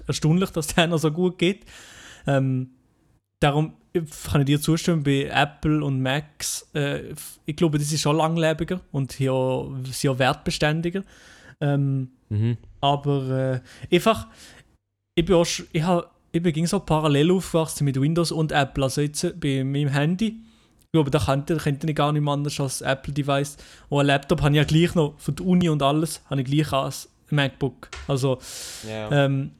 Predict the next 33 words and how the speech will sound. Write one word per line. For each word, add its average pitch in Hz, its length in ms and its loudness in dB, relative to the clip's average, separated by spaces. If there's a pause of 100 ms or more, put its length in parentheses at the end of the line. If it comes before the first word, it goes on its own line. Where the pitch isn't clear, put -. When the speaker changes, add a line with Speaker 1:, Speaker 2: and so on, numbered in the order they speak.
(140)
Speaker 1:
ich 151 100 -2
bin 147 80 -2
so 147 140 0
ein 147 60 -4
bisschen 151 180 2
bei 143 200 4
beiden 151 200 -2 (160)
Noten 143 340 0
unterwegs 143 600 0
und 147 280 -2
ich 160 320 -2
habe 143 200 -2 (120)
die - 20 -14
Qualitäten 147 580 0
von 147 120 -2
beiden 165 360 2
eigentlich 156 520 0
gern. 147 400 2
Also 143 320 -2
ich 151 120 -4
habe 147 100 0
gern 147 260 2
auch 139 180 0
Windows, 160 600 0
Desktop-P 170 640 0
C, - 160 -6
aber 147 220 -2
ich 135 60 -2
habe 139 140 -2
gern, 143 300 -2 (460)
äh, 131 360 -2 (1500)
ja, 147 420 -2
Mac, 139 440 -2